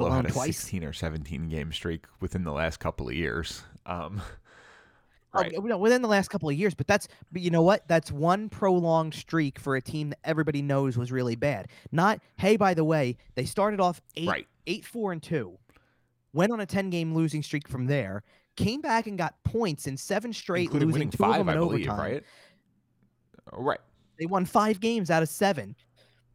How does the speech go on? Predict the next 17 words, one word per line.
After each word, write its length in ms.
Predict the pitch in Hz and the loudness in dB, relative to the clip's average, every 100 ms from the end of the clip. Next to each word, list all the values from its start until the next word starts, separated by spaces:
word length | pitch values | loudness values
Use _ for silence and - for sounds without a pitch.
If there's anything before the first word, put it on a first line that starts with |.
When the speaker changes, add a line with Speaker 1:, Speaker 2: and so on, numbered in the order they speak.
| _ _ _ _ _ _ _ - | _ _ _ _ _ _ _ 4
Speaker 1:
I 60 | |
don't 100 | 233 | 6
even 160 | 294 220 | 6 2
like 180 | 202 180 | 2 2
Speaker 2:
No. 60 | |
Speaker 1:
including 380 | 180 208 208 170 | 0 2 2 2
the 60 | 151 | 0
seventh. 480 | - 175 131 - - - _ | 4 4 2 -8 -20 -20 _
It's 160 | 165 165 | -2 0
a 20 | |
point 280 | 160 190 208 | 2 4 2
streak, 340 | - 214 196 | 0 -2 0
yes, 240 | 160 170 214 | 4 6 4
but 160 | - 147 | -2 2
here's 180 | 180 | 2
the 80 | 170 | 2
thing. 220 | 151 147 | 0 0